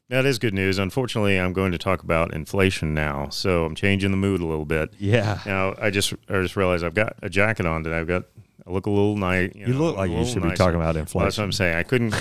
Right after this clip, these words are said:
Speaker 1: You know, we're gonna talk econ now. We're, we're gonna do some economics, so I had to look appropriate
Speaker 2: You know what you
Speaker 1: for
Speaker 2: need,
Speaker 1: this.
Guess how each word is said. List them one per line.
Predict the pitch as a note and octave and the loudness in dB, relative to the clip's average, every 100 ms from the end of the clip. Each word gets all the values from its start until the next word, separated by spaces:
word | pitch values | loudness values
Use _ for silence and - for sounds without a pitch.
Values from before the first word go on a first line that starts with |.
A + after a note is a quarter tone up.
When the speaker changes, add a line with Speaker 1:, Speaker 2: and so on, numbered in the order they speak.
| G2+ | -2
Speaker 1:
You | |
know, | G2 | -2
we're | G2 | 0
gonna | A2+ A2 | 0 0
talk | A2+ G2+ | 0 0
econ | G2 F2+ F#2 D#2 D2+ | 0 0 0 -2 -4
now. | D2+ D2 | -4 -4
We're, | D2+ G2 G2+ | -2 0 0
we're | F#2+ F#2+ | 0 0
gonna | G2 F2+ | 0 0
do | E2+ E2 D#2+ - | 0 -2 -2 -4
some | - - D#2+ E2 | -4 -4 -2 -4
economics, | - G#2 A2+ G#2 A2 G#2+ - | -4 -2 0 0 0 -2 -4
so | - | -2
I | F2 | 0
had | F#2 F2+ | 2 0
to | |
look | F2+ - | 0 -2
appropriate | - F#2 F#2+ | -6 -8 -2
Speaker 2:
You | |
know | B2 | 0
what | C#3+ - | 0 -2
you | B2 | -2
Speaker 1:
for | |
Speaker 2:
need, | A2+ C3 D#3+ | 0 0 -2
Speaker 1:
this. | D3+ E3 | -2 0